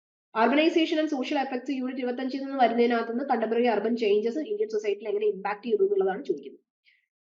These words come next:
ഇനി കോംപ്രിഹെൻസീവ് എക്സാം പാറ്റേൺ അനാലിസിസ് നോക്കുമ്പോൾ നാല് type of question formats ആണ് വരുന്നത്. എസ്സേ ടൈപ്പ്, ഷോർട്ട് ആൻസർ ടൈപ്പ്, കമ്പാരിറ്റീവ് അനാലിസിസ്, ക്രിട്ടിക്കൽ ഇവാലുവേഷൻ. എസ്സേ ടൈപ്പ് ആണെങ്കിൽ ട്വന്റി മാർക്സ്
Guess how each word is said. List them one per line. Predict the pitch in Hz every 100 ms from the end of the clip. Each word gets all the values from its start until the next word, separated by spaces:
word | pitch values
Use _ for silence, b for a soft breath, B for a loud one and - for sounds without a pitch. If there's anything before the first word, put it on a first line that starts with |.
| _
ഇനി | 277 330
കോംപ്രിഹെൻസീവ് | 277 262 302 294 320 254
എക്സാം | - 269
പാറ്റേൺ | 262 269 254
അനാലിസിസ് | 226 240 247 254
നോക്കുമ്പോൾ | 226 208 214 220 254
നാല് | 226 262 269
type | 233 233
of | -
question | 214 226 226
formats | 214 220 214
ആണ് | 214
വരുന്നത്. | 196 226 214
എസ്സേ | 196 208 220
ടൈപ്പ്, | 208 277 -
ഷോർട്ട് | 220 202
ആൻസർ | 214 220 220
ടൈപ്പ്, | 208 -
കമ്പാരിറ്റീവ് | 196 196 202 220 208
അനാലിസിസ്, | 202 208 - -
ക്രിട്ടിക്കൽ | 202 196 185
ഇവാലുവേഷൻ. | 160 147 139 - - b b -
എസ്സേ | 214 285 285
ടൈപ്പ് | 269 262
ആണെങ്കിൽ | 247 254 247
ട്വന്റി | 214 240
മാർക്സ് | 233 214 294